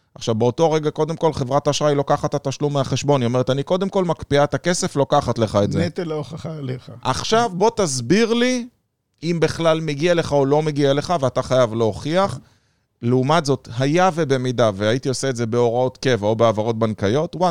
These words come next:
Speaker 1: הכסף עבר אליי, מה שאצלי כבר לא יכול לצאת החוצה. דרך אגב, בסוף קיבלנו את הכסף כמובן, נתנו את השירות, הכל היה בסדר, זה היה בכלל סכסוך ביניהם.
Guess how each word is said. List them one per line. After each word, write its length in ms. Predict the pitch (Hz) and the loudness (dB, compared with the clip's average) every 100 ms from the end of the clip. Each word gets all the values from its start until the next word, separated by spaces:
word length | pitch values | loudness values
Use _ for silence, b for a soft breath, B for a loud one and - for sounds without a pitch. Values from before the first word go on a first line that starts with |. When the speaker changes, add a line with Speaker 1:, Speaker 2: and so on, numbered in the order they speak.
| 160 | -2
Speaker 1:
הכסף 380 | 139 151 - - | -4 -4 -4 -2
עבר 300 | 117 127 117 | 2 2 2
אליי, 220 | 127 151 | 2 0
מה 140 | 139 143 | 0 -2
שאצלי 460 | 143 123 - 143 | -2 -2 -2 -4
כבר 240 | - 110 123 | -2 -2 2
לא 160 | 156 | 4
יכול 240 | 120 101 101 | 4 2 -2
לצאת 260 | - 95 | -2 -4
החוצה. 420 | 92 104 101 165 185 - _ _ _ - | -4 -6 -2 -2 -2 -6 _ _ _ -4
דרך 140 | 139 | 0
אגב, 200 | 151 143 | 0 0
בסוף 300 | - 151 135 | -2 -2 -2
קיבלנו 520 | - 110 135 165 160 | -4 2 4 4 0
את 100 | 117 104 | 0 0
הכסף 1400 | 101 101 98 98 95 - 98 95 92 87 135 135 123 - | 2 0 -2 -4 -8 -8 -4 -4 -6 -6 -4 -4 -6 -8
כמובן, 580 | 117 107 101 135 135 101 | -6 -4 -4 -4 -4 -6
נתנו 340 | 95 117 120 | -4 -4 -4
את 100 | - | -6
השירות, 560 | 113 - 98 147 151 - | -8 -6 -6 -4 -4 -8
הכל 260 | - 127 | -2 2
היה 100 | 123 | 2
בסדר, 240 | 113 - 123 | 2 -2 -2
זה 100 | 104 | -2
היה 60 | |
בכלל 200 | 110 113 | -2 -4
סכסוך 420 | 113 110 - 127 117 | -4 -6 -6 -6 -2
ביניהם. 400 | 104 110 139 | -2 0 -4